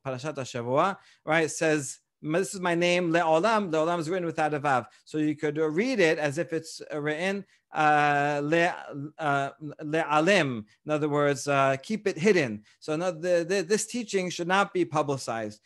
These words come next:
We're not gonna go out in public and tell, explain to people that what God's, how God's name is pronounced. Then they're gonna go home and say, "I wonder how God's name pronounced." And they're gonna try to read it, um, the, the, the, uh, the original way,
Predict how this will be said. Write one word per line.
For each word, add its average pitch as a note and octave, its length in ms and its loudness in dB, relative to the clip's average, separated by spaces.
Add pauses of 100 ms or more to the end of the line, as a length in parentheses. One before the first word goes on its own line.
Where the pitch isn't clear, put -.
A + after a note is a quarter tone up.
(140)
We're E3 100 -4
not F3+ 120 -2
gonna F3+ 180 -4
go F3+ 180 4
out F3 120 4
in D#3+ 80 -4
public D#3+ 420 0
and D3 160 -6
tell, F3+ 180 0
explain F#3+ 440 -4
to F3+ 100 -4
people D#3 540 2 (220)
that D#3 180 2
what F3+ 220 4
God's, E3+ 260 4
how F3 140 2
God's D#3+ 220 0
name E3+ 140 0
is D3+ 100 -2
pronounced. F#3 400 -2
Then F3+ 100 -4
they're F#3 100 -6
gonna F#3 160 -4
go F#3 140 2
home G#3 220 4
and E3+ 80 0
say, D3+ 240 0 (160)
"I A#2 120 -8
wonder F3 200 -2
how F3 140 0
God's D#3+ 220 0
name E3+ 100 -4
pronounced." F3+ 360 -6
And C3+ 100 -8
they're C#3+ 80 -6
gonna D3+ 180 -6
try D#3 180 -2
to D#3 100 -2
read G#3 220 0
it, D#3+ 160 2 (460)
um, C3 640 0
the, C3 80 -6
the, C3+ 480 -6
the, C#3 320 -4
uh, C3 200 2
the C3+ 240 -6
original C#3+ 440 -2
way, D#3 360 2